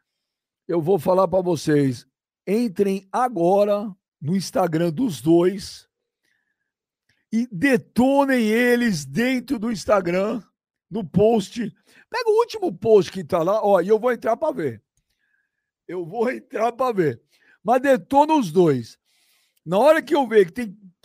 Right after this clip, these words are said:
trocentas mensagens no Instagram de cada um xingando os cara, Joneta, Léo Traíra, aí eu vou abrir o programa. Vamos ver.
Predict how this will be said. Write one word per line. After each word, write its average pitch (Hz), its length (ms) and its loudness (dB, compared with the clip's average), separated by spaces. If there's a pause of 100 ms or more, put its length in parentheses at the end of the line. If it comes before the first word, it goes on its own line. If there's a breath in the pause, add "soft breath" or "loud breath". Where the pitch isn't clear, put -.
(160)
trocentas 294 760 -2
mensagens 220 500 0
no 208 80 -8
Instagram 190 380 -4
de 190 80 -10
cada 196 300 -2
um 190 120 -2
xingando 175 460 -8
os 135 120 -10
cara, 196 440 0 (560 soft breath)
Joneta, 175 1080 2 (320)
Léo 202 240 2
Traíra, 185 1040 -2 (1000)
aí 170 180 -2
eu 233 140 0
vou 233 160 -2
abrir 233 180 -4
o 240 80 -4
programa. 156 640 -2
Vamos 180 240 -8
ver. 127 320 -4